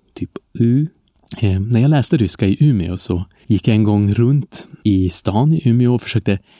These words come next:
trimma in tungan för att hitta det här mellanläget mellan ä och y. Och så gick jag omkring och sa y, y, y för mig själv, som en stammande fåne som går omkring på stan, en riktig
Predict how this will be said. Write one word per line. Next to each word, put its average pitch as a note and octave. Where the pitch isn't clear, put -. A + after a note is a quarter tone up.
trimma C3
in G2+
tungan A#2+
för G#2
att -
hitta -
det G2
här F#2
mellanläget F#2+
mellan F2+
ä F#2+
och -
y. F2+
Och F#2+
så -
gick A2+
jag G#2+
omkring G#2
och F#2+
sa G2
y, B2+
y, A#2+
y B2
för -
mig G2+
själv, C#3
som G2
en F#2+
stammande G#2+
fåne G#2
som A2+
går G2+
omkring G2
på -
stan, C3
en G#2+
riktig G#2